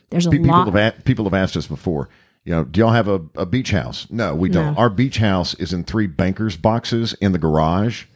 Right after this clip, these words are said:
Speaker 2: that total probably three quarters of a million dollars in attorney fees through six different trials. Because in the state of Georgia,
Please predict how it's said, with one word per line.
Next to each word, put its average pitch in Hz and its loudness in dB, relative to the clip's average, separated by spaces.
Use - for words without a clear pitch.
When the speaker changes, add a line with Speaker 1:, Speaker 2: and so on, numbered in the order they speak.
Speaker 2:
that 90 0
total 113 0
probably 110 2
three 117 -2
quarters 107 -2
of 85 -2
a 80 4
million 95 4
dollars 82 -2
in 87 -4
attorney 117 0
fees 67 -4
through 98 -2
six - -2
different 76 -2
trials. 73 -6
Because 117 0
in 113 -8
the 104 -2
state 98 0
of 71 -12
Georgia, 117 -2